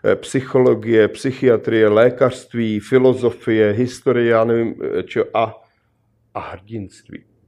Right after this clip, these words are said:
Zásadní hrdinství. Eh, a to je, to je takovej ten náš avatarovský život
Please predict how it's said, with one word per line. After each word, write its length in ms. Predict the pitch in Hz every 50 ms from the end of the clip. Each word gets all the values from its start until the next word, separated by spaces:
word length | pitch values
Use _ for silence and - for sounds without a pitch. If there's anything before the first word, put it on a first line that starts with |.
| _
Zásadní 540 | 107 95 123 101 - - - - - 78 78
hrdinství. 540 | - 87 - - 73 71 - - - - - - _ _ _ - - - - _ -
Eh, 240 | 101 101 95 92 92 - - -
a 300 | 107 95 90 - - - _ _ _
to 120 | - 123
je, 480 | 135 147 151 151 151 151 147 147 147 - - _ _ _ _ _ _
to 160 | - 117 117
je 560 | 123 127 127 127 123 127 123 123 120 120 113 - - - 110 -
takovej 340 | - - - - 117 117 113
ten 180 | 113 131 127
náš 360 | 123 120 117 117 - - - _ - - - - _ _
avatarovský 1120 | - 104 101 107 107 107 127 120 117 117 113 - - - 123 113 113 113 113 110 107 - 95
život 460 | 90 104 98 98 98 98 98 98